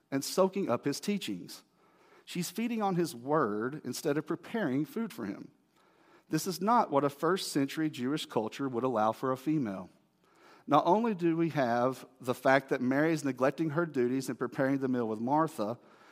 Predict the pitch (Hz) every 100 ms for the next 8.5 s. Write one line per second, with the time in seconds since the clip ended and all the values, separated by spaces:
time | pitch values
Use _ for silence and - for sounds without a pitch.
0 | - _ 156 156 226 180 160 160 175 165
1 | 180 190 - 151 147 170 156 120 156 151
2 | - 151 131 135 131 127 127 127 160 165
3 | 156 - - _ _ _ _ - _ 135
4 | 147 175 220 185 170 170 151 175 131 113
5 | 113 120 - 151 156 123 135 165 165 -
6 | 170 202 143 160 170 - 170 120 - -
7 | 143 143 - 226 190 120 127 139 156 165
8 | 160 165 - -